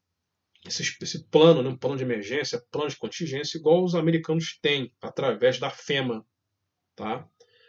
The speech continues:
O Brasil precisa já pensar nisso, porque as mudanças, elas são não localizadas, e sim a nível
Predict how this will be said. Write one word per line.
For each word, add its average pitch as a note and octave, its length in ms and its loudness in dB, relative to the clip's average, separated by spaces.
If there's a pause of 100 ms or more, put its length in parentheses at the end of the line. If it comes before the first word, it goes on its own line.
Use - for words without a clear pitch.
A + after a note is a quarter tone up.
(220)
O - 40 -6
Brasil B2 340 -4
precisa C3+ 340 -6
já C3+ 140 -6
pensar C3+ 400 -4
nisso, D#3+ 300 -4
porque C#3 200 -6
as C#3 100 -6
mudanças, B2+ 600 -4
elas C3 260 -4 (120)
são D#3 360 0 (480)
não D#3+ 180 4
localizadas, A2 960 0
e D#3 100 -10
sim - 480 -6
a E3 120 0
nível D#3 440 -2